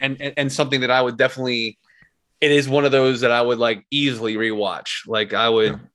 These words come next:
Speaker 1: put that on,
Speaker 2: Yeah.
Speaker 1: no, no problem. And, and I would recommend it for sure. Um, 'cause it does feel like, you know, we've gotten some really good horror movies recently, you know, and I wanna just try to amplify that 'cause I just want more. So, like, if you're
Speaker 2: Yes.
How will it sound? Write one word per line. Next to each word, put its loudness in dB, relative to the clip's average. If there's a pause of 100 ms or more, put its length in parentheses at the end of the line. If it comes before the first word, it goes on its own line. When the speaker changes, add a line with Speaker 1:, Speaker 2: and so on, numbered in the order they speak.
(220)
Speaker 1:
put -6
that 2
on, 0
Speaker 2:
Yeah. -4
Speaker 1:
no, -2
no 2
problem. -2
And, -6
and -2
I 2
would 2
recommend 0
it -2
for -6
sure. -2 (1040)
Um, 0 (240)
'cause 4
it 2
does 2
feel 4
like, 4
you 4
know, 2
we've 2
gotten -2
some -4
really 0
good -2
horror -2
movies -4
recently, -4
you -2
know, -2
and -2 (120)
I -2
wanna 0
just -4
try 0
to -2
amplify -2
that -2
'cause -6
I 0
just -6
want -2
more. -2
So, -2
like, -2
if -2
you're 2
Speaker 2:
Yes. -8